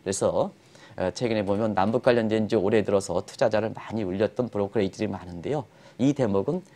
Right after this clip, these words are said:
반드시 잘 생각해 보시기 바랍니다. 그래서 지정학적 비중이 이렇게 낮아졌기 때문에, 어, 결과적으로 보면, 어, 지금의 한 나라의 그 신용등급 평가할 때는 거-, 어, 경제적 측면이 강조된다 하는 걸 말씀드리겠습니다.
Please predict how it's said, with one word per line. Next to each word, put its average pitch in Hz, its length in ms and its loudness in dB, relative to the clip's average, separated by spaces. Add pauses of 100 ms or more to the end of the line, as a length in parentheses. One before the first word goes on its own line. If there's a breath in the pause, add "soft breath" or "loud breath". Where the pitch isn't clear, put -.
(220 loud breath)
반드시 - 360 -8
잘 95 420 -6
생각해 123 320 -8 (100)
보시기 123 280 -6
바랍니다. 90 500 -4 (420 loud breath)
그래서 98 180 -2
지정학적 131 640 0
비중이 113 500 -2
이렇게 98 260 -4
낮아졌기 90 480 -6
때문에, 104 340 -6 (360 loud breath)
어, 95 140 2
결과적으로 104 440 4
보면, 127 300 4 (300 loud breath)
어, 90 120 0
지금의 107 380 -2
한 131 160 -4
나라의 107 260 6
그 104 80 0
신용등급 104 540 -4
평가할 104 340 -2
때는 165 320 -2 (300 loud breath)
거-, 95 300 -2
어, 90 60 -4 (300 loud breath)
경제적 131 480 0
측면이 110 380 -4
강조된다 85 580 -10
하는 90 180 -10
걸 165 100 0
말씀드리겠습니다. 90 840 -4